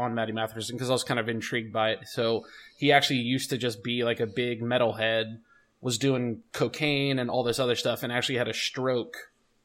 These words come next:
and then, like, recovered from that, and then actually went even harder into it, and, like, got to the point where, like, he was gonna, like, pretty much die if he kept doing what he was doing 'cause, like, the doctor's like, "Your heart's gonna stop."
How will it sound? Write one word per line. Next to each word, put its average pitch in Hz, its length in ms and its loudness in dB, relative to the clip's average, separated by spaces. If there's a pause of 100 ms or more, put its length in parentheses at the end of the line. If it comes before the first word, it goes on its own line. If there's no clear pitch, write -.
(200)
and 131 100 -2
then, 117 480 0
like, 123 160 -6
recovered 135 460 2
from 120 160 -2
that, 117 320 2
and 123 120 -2
then 120 120 0
actually 117 320 2
went 120 200 -2
even 143 220 2
harder 127 400 2
into 120 280 2
it, 110 220 -2
and, 117 120 -4
like, 110 160 -4
got 120 180 2
to - 80 -8
the 127 100 -4
point 123 200 -6
where, 120 80 -2
like, 113 140 -2
he 131 120 -6
was 123 140 -6
gonna, 117 220 -2
like, 104 280 -6 (300)
pretty 151 220 2
much 117 260 2
die 113 300 2
if 107 60 -2
he 107 60 -10
kept 113 200 -6
doing 117 200 -2
what 110 80 -2
he 110 80 -2
was 107 100 -4
doing 113 240 -4
'cause, 107 140 -8
like, 110 140 -4
the 110 60 -6
doctor's 110 280 -4
like, 110 140 -10
"Your 123 100 -4
heart's 117 320 -4
gonna 113 300 -6
stop." - 500 -6